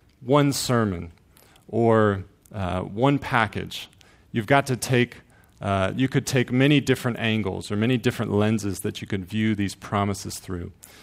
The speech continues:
So we're gonna take one particular angle today. We're gonna look at promises for daily sustaining grace in the Christian life.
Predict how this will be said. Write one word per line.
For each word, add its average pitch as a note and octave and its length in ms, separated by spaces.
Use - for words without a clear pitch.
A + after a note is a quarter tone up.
So - 140
we're C#3 80
gonna D3+ 160
take D3+ 220
one C#3 280
particular B2+ 640
angle G#2+ 380
today. F#2+ 500
We're A#2+ 80
gonna B2+ 160
look B2 180
at - 140
promises D3+ 960
for A2 120
daily B2+ 580
sustaining B2+ 720
grace G#2 640
in G#2 120
the F#2+ 80
Christian B2 520
life. F2+ 540